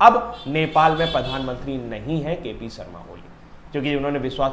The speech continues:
मत खो दिया है, तो अब उनके अंदर कोई भी प्राइम मिनिस्टरियल पावर नहीं रहेगी, तो अब उन्हें इस्तीफा देना पड़ेगा, हर हाल में देना पड़ेगा।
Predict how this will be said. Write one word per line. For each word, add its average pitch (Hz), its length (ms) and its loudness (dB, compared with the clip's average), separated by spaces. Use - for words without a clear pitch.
मत 123 180 -8
खो 165 120 -2
दिया 165 200 0
है, - 160 -4
तो - 60 -8
अब 143 120 -4
उनके 135 180 -4
अंदर 135 140 -4
कोई 127 260 -6
भी 147 100 -4
प्राइम 135 200 0
मिनिस्टरियल 135 560 -6
पावर 120 240 -2
नहीं 87 280 -12
रहेगी, 80 320 -16
तो 170 60 6
अब 170 260 8
उन्हें 165 260 4
इस्तीफा 135 340 -2
देना 120 240 -4
पड़ेगा, 165 520 0
हर 127 120 0
हाल 107 200 -2
में 92 160 -12
देना 78 220 -16
पड़ेगा। 82 240 -14